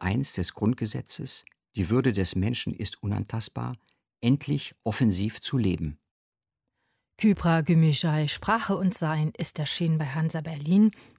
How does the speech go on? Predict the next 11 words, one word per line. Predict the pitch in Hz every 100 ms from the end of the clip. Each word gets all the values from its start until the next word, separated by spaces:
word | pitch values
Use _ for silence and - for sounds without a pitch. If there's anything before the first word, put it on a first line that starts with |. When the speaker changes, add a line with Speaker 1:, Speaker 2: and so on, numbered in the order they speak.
| -
Speaker 2:
zweihundertacht | - 156 147 - 147 -
Seiten, | 143 143 202 190 -
achtzehn | - - 165
Euro. | - 165 160 165 - - - _ -
Sie | - 208
hörten | 294
eine | 196 170 165
Rezension | 175 170 156 156
von | 160 185 208 -
Paul | 220 240
Stob. | - - - 202 -